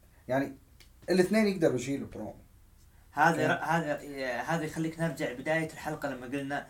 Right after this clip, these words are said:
Speaker 2: آه، ال-، ال-، الرعاة ماونتن ديو.
Speaker 1: يا، لا، أنا ما أرميه على ماو-، ماونتن ديو،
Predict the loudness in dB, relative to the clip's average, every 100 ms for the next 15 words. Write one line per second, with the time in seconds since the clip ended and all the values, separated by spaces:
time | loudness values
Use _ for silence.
0 | -16 -20 -20 -20 -20 -16 -8 -6 -6 -6
1 | -8 -8 -8 -8 -8 -6 -6 -2 -2 0
2 | 0 0 -4 -16 -20 -20 -16 -10 -8 -8
3 | -6 -4 -2 -4 -12 -20 -20 -8 -4 -4
4 | -4 4 6 8 6 6 6 4 4 2
5 | 0 0 0 0 -2 -4